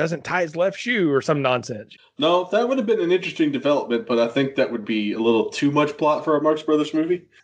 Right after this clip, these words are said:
Speaker 1: <laughs> Yeah, I'm, I'm asking them to do something that they refuse to do. I mean, again, they're at the height of their anarchy powers here. So they're, uh, the fact that there's any plot at all is amazing. I dare say that plot summary you wrote, that, that's,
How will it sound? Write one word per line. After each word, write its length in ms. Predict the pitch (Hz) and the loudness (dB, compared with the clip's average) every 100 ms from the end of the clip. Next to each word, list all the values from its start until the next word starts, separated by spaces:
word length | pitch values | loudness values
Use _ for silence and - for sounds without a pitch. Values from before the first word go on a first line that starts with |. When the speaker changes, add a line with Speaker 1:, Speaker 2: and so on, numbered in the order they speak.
| _ - | _ -14
Speaker 1:
<laughs> 300 | - 285 - | -6 -6 0
Yeah, 240 | 254 151 - - 247 | 0 0 -4 -6 -2
I'm, 180 | 226 214 | -2 2
I'm 180 | 233 233 | 0 0
asking 500 | 240 277 277 - 208 | 0 0 0 -6 -6
them 140 | 202 185 | -6 -6
to 80 | 160 | -10
do 180 | 190 | -12
something 320 | 185 180 147 143 | -6 -6 -6 -6
that 160 | 143 | -2
they 140 | 165 160 | 0 0
refuse 840 | 151 170 175 - 254 233 202 156 | -2 -4 -4 -4 0 2 2 -2
to 100 | 170 | -6
do. 280 | 151 160 139 | 0 0 2
I 20 | |
mean, 140 | 160 | 0
again, 320 | 170 220 196 | 0 0 0
they're 120 | 185 233 | 0 -2
at 120 | 214 | -2
the 100 | 147 | -8
height 280 | - 226 214 | -2 -2 0
of 100 | 180 | 0
their 160 | 160 - | -2 0
anarchy 440 | 202 196 190 190 156 | 0 0 -2 -6 -4
powers 520 | 160 156 127 120 131 | 0 2 0 -4 -8
here. 380 | 123 113 107 - - - | -6 -6 -8 -10 -18 -8
So 340 | - 185 151 | 0 2 2
they're, 300 | 147 214 196 - | 0 -2 -2 -4
uh, 80 | 175 | -2
the 160 | 170 214 | 0 0
fact 200 | 277 - | 0 -2
that 120 | 202 | 0
there's 260 | 208 185 180 | 0 0 -4
any 240 | 220 214 | -6 -6
plot 380 | - 196 202 - | -6 -2 -2 0
at 140 | 165 | -2
all 420 | 185 226 147 104 | 0 0 0 -2
is 380 | - 135 131 - 147 | -6 -6 -8 -10 -6
amazing. 540 | 147 160 135 120 104 - - - | 0 0 0 -6 -10 -14 -12 -2
I 160 | 202 | 0
dare 280 | 202 233 220 | 2 2 0
say 560 | 214 240 226 214 202 196 _ _ 156 | -2 -2 0 2 0 -2 _ _ -2
that 220 | 202 220 | 0 0
plot 260 | 226 220 - | 0 0 0
summary 300 | 233 208 196 | -4 -6 -8
you 120 | 196 | -6
wrote, 320 | 196 202 196 | -2 -2 -2
that, 200 | 165 160 | -6 -4
that's, 320 | 214 294 - | 0 0 -4